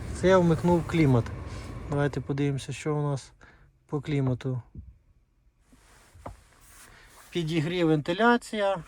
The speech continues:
Так, я думаю, що тут так жарко. Ось так, подивіться.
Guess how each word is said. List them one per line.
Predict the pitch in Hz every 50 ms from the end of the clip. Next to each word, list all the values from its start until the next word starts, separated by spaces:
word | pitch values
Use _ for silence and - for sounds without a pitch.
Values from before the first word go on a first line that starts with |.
| - -
Так, | - 147 127 -
я | 151
думаю, | 151 190 196 196 175 156
що | - - 160
тут | 131 - -
так | - 156 147 139
жарко. | 139 151 139 135 127 - 135 123 117 - _ _ - - - - - _ - - - _ _ _ _ _ _ - - _ _ _ _ _ _ _ _ - - - - - - _ _ _ _ _ _ _ - - - _ - - _ - - - - - - - - - _ _ - - -
Ось | 151 151 -
так, | - - 135 131 -
подивіться. | - 143 135 143 139 135 131 120 - - 135 127 117